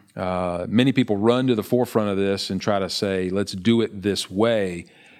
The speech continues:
And I think oftentimes when we approach things that way, when, when new scenarios and new, new situations arise, we don't always stop to say why or how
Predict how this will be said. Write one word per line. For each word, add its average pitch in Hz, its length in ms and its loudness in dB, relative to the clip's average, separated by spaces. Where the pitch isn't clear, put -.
And 107 100 -2
I 101 40 0
think 190 200 2
oftentimes 104 1000 0
when 104 140 0
we 98 100 2
approach 131 440 0
things 98 260 -2
that 95 160 0
way, 101 160 -2
when, 95 240 -4
when 101 180 -6
new 110 120 2
scenarios 98 640 0
and 95 80 0
new, 98 320 0
new 104 140 -6
situations 98 580 -4
arise, 98 540 -2
we 113 80 4
don't 117 200 4
always 120 280 2
stop 131 340 2
to 107 80 -6
say 95 480 -2
why 107 560 2
or 113 120 -4
how 110 580 -2